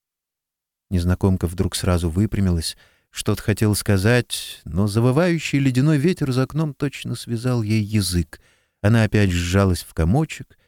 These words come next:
зябко втянула голову в воротник, прерывисто вздохнула.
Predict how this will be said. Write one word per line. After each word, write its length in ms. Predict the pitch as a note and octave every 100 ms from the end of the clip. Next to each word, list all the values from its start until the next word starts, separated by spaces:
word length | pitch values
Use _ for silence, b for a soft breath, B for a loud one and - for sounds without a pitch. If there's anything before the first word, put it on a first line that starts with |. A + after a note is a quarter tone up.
| _ -
зябко 480 | E2+ E3 D#3+ -
втянула 460 | G2 - F#2+ G2+ F#2+
голову 400 | F2 G#2 F#2+ F2+
в 120 | D#2
воротник, 840 | - E2 D#2 - G2 F3+ - _ _
прерывисто 580 | C#2+ D2 - - - -
вздохнула. 680 | D2+ D2 - - E2 D2 G#2